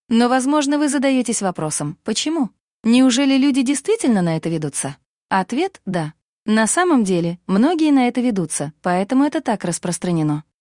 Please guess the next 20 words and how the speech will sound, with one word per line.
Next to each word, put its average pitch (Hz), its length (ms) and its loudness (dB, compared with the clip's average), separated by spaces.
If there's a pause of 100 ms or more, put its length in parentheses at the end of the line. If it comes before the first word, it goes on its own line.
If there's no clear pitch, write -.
(160)
Как 240 200 -2
только 349 320 -2
вы 294 160 2
отправите 233 520 -2
человеку 180 500 -2
подарочную 151 640 -2
карту, 294 460 -4
он, 247 180 0
скорее 294 400 -2
всего, 233 320 -2
исчезнет. 143 580 -4 (300)
Почему 285 380 0
они 302 240 2
просят 220 360 -2
подарочные 196 680 0
карты? 147 400 -6 (320)
Они 254 280 4
просят 339 380 -2
подарочные 202 640 -2
карты 269 380 -2